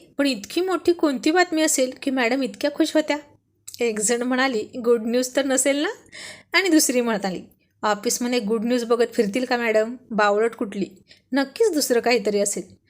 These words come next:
पण कारण काहीही असो." दोघेही खूप रोमॅन्टिक आहेत. मग अर्जुन तन्वीला म्हणाला, "तनू, अगं काय झालं, इतकी का खुश आहेस तू?" मग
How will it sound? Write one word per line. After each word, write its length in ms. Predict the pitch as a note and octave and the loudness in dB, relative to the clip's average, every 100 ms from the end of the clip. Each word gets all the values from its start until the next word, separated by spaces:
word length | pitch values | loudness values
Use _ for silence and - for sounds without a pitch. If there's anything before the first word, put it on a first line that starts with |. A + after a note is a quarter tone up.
| - _ | -20 _
पण 140 | G4 F#4 | 0 2
कारण 360 | D#4+ C#4 D4+ | 2 4 2
काहीही 520 | D4 B3+ G#3 A#3+ D4 E4 | 2 0 0 0 4 4
असो." 300 | - G#3 - - _ _ _ - | 2 -2 -6 -14 _ _ _ -6
दोघेही 480 | G#3+ G3+ A3+ A#3+ B3+ | -2 0 0 -2 -4
खूप 260 | - G#4 B3 | -6 0 0
रोमॅन्टिक 440 | G#3+ G#3+ G#3 G#3 | 0 -2 -2 -2
आहेत. 180 | G#3+ F#3+ - _ _ A3 | -2 -4 -10 _ _ -8
मग 220 | A#3 A3 | -4 -2
अर्जुन 520 | - G#3+ G3+ A3 A#3 G3+ - _ A#3 | 0 0 0 -2 -2 -6 -12 _ -2
तन्वीला 360 | A3 G#3+ A3 | -2 -2 -2
म्हणाला, 340 | C4 A#3+ G3 F#3+ - - - _ - | 0 0 -2 -6 -14 -20 -20 _ -4
"तनू, 380 | A3 B3+ A#3+ D4 | -2 0 -2 -4
अगं 220 | A3+ A#3+ | -4 -4
काय 280 | B3 A#3 C4+ | 0 0 4
झालं, 320 | C#4 G3+ F#3+ - - _ D4+ | 2 2 -4 -10 -20 _ -4
इतकी 300 | D4 - G#4 | -4 -2 0
का 140 | G#4 - | 0 2
खुश 200 | D4+ C4 | 2 4
आहेस 360 | A#3+ A#3 - | 2 2 -2
तू?" 80 | F#3 - _ _ C4+ | -10 -12 _ _ -4
मग 240 | C4 | -2